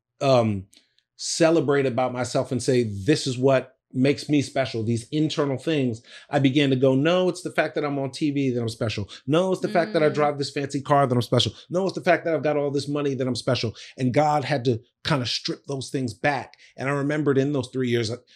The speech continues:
Speaker 1: I remember hearing this question in my head that said, "Without all these things,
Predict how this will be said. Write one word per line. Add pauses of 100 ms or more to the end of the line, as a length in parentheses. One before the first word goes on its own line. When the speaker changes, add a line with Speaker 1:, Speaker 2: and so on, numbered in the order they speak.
Speaker 1:
I
remember
hearing
this
question
in
my
head
that
said, (320)
"Without
all
these
things,